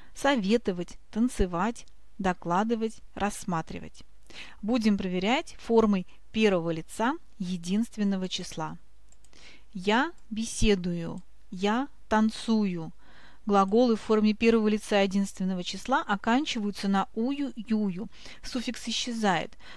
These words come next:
поэтому в неопределённой форме в инфинитиве мы должны будем написать «беседовать» — суффикс ова,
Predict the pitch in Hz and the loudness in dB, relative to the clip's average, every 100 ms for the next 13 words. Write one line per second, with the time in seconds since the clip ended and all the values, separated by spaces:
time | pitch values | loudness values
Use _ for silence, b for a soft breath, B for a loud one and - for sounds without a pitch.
0 | - 208 196 202 196 190 185 175 175 185 | -2 2 4 4 2 2 0 0 -4 2
1 | 214 311 339 - 240 208 196 190 208 - | 2 2 0 0 2 2 2 2 0 2
2 | 220 226 - 180 165 - B B B 302 | 2 2 -2 -6 -6 -10 B B B 2
3 | 294 226 214 269 254 226 220 214 214 - | 6 8 6 4 2 4 4 4 -2 -4
4 | 170 151 - - 202 269 311 - 196 170 | -4 -4 -8 -8 -4 -4 -4 0 0 2
5 | 180 208 277 - - - - 226 233 226 | 0 0 -2 -6 -12 -14 -8 -4 -4 -6
6 | - - 233 214 208 214 | -10 0 4 4 2 -2